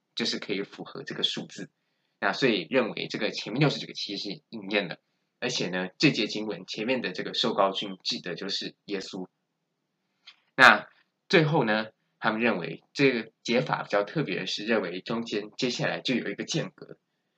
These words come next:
那所以呢，耶稣应验之后，为什么这个还是这个以色列我们教会，他们随即之后不久后，这个罗马就灭了以色列，他们到最后四处这个流散，因为他们的国家就没了，这个耶路撒冷也被攻坏，也被攻破，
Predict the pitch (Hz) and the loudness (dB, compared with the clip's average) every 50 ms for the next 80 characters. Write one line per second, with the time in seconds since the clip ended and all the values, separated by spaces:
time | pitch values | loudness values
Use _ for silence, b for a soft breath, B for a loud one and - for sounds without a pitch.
0 | _ _ - 113 113 - - 151 123 107 101 101 101 107 123 143 139 139 - 147 | _ _ 0 0 2 6 6 6 6 6 4 2 0 2 2 2 2 2 0 -2
1 | 143 143 139 131 120 117 - 123 117 - 123 - - - 160 156 - 101 - - | -2 0 -2 -2 -2 -2 -4 -4 -2 -2 -4 -2 2 2 2 2 0 -4 -6 -8
2 | 92 - 120 117 120 113 113 110 B B B B B B - 127 120 - - 135 | -6 -6 -2 0 2 2 2 0 B B B B B B -6 -4 -2 0 0 0
3 | 123 113 - 117 123 120 110 - - - - 127 117 123 117 107 - 92 95 104 | -2 -2 -2 -2 0 0 0 -2 -4 -6 -6 -2 0 2 2 0 0 0 2 2
4 | 101 101 - 117 101 95 - 117 113 113 110 107 - - 107 101 101 98 - - | 2 4 2 0 0 0 0 -4 -6 -6 -6 -6 -6 -4 -4 -4 -4 -4 -8 -10
5 | 80 80 - - 120 117 120 120 - 127 117 117 104 - - - 117 104 B B | -10 -10 -8 -6 -6 -4 -4 -6 -6 -6 -6 -6 -8 -8 -6 -4 -4 -4 B B
6 | B B B B - 120 113 98 98 101 104 110 90 85 87 - 110 104 95 95 | B B B B -6 -4 -2 -2 -2 -2 0 2 2 0 0 0 0 0 0 0
7 | 104 120 117 104 90 87 85 - - - - 107 101 104 101 - - _ - 113 | 0 0 0 0 0 -4 -8 -10 -14 -8 -4 -2 0 0 -2 -4 -6 _ -4 -2
8 | 104 98 95 - 107 104 - 120 110 107 104 - b b b - - - - 110 | -2 -2 0 0 0 0 2 0 0 0 -2 -4 b b b -16 -8 -8 -6 -6
9 | - 117 107 98 92 - - 101 87 90 90 82 87 - - - 123 95 - - | -4 -6 -6 -6 -6 -4 -4 -4 -4 -4 -8 -10 -10 -10 0 2 2 2 2 -4
10 | b b b b - 120 117 113 107 107 - 117 107 95 92 85 - 101 104 104 | b b b b -4 -2 -2 0 -2 0 -2 -2 -2 -2 -6 -6 -2 -2 -2 2
11 | 131 120 117 123 120 104 90 85 - - - - 117 117 113 120 123 127 127 120 | 2 2 2 0 -2 -4 -6 -8 -8 -12 -10 -6 -4 -2 0 -2 -2 0 0 0
12 | 117 110 95 - - 80 - 117 107 101 - - 107 104 107 - - 101 - - | 0 -2 -4 -6 -10 -6 -2 -2 -2 -2 0 -2 -4 -4 -2 0 0 0 0 -2
13 | B B B B B B B - 90 - 113 113 - 113 101 117 117 - 127 - | B B B B B B B -14 -8 -4 -4 0 0 0 -2 -2 -2 -2 -2 -2
14 | - - | -2 -6